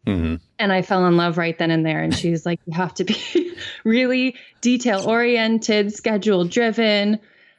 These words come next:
Speaker 2: And I was like, "Yep, that's me. I wanna do this." So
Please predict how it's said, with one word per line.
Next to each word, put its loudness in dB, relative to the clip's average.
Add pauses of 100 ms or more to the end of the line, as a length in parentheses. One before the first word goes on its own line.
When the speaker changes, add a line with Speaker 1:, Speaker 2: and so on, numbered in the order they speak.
Speaker 2:
And 0
I 4
was 0
like, 0
"Yep, 0
that's -4
me. 2
I -4
wanna 2
do 0
this." -4 (360)
So 0